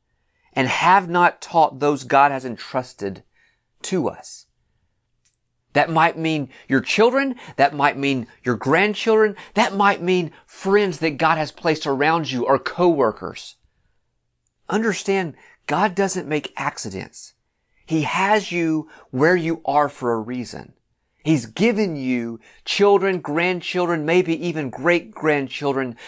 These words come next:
for a reason. How are you doing investing and teaching those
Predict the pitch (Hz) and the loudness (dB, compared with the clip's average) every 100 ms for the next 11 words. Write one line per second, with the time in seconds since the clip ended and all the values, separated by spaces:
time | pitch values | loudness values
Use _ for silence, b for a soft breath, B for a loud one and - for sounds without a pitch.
0 | B - 156 139 120 117 160 160 - 101 | B -4 0 0 -2 -4 -4 -4 -6 -14
1 | - _ _ _ _ _ _ _ _ _ | -18 _ _ _ _ _ _ _ _ _
2 | - - 175 220 214 160 151 127 165 131 | -12 -2 2 4 2 0 -4 -4 -6 -4
3 | 151 160 123 101 92 92 _ _ _ _ | -2 -2 -2 -6 -10 -20 _ _ _ _
4 | _ 143 127 104 110 151 - - 113 95 | _ -8 -8 -6 -2 0 -2 -8 -6 -6
5 | 87 - B B 139 120 - - 180 180 | -10 -20 B B -6 -6 -8 -8 -2 -2
6 | 180 139 113 104 107 95 92 - | -2 -4 -2 0 2 0 -6 -12